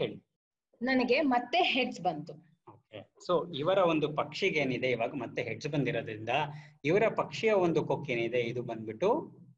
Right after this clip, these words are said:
Speaker 1: ಕೀಟಹಾರಿ ತಿನ್ನುವಂತಹ ಒಂದು ಕೊಕ್ಕು. So ಸ್ನೇಹಿತರೆ, ನೀವು ಈ, ಈ ಒಂದು ಗುಣಲಕ್ಷಣಕ್ಕೆ ಮಾತ್ರ ನೀವೇನ್ ಮಾಡ್ಬೇಕಾಗತ್ತೆ, ಎರಡು ಸತಿ ನೀವು coin ಅನ್ನ ನೀವು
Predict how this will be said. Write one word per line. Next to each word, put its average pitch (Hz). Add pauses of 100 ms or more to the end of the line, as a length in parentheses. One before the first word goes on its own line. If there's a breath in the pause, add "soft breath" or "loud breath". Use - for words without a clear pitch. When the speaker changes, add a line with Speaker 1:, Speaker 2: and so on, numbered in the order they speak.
(640)
Speaker 1:
ಕೀಟಹಾರಿ 175
ತಿನ್ನುವಂತಹ 123
ಒಂದು 113
ಕೊಕ್ಕು. 107 (420)
So 127
ಸ್ನೇಹಿತರೆ, 156
ನೀವು 156 (380)
ಈ, 190 (280)
ಈ 180
ಒಂದು 214
ಗುಣಲಕ್ಷಣಕ್ಕೆ 175
ಮಾತ್ರ 156
ನೀವೇನ್ 156
ಮಾಡ್ಬೇಕಾಗತ್ತೆ, 147
ಎರಡು 170
ಸತಿ 151
ನೀವು 139
coin 131
ಅನ್ನ 120
ನೀವು 147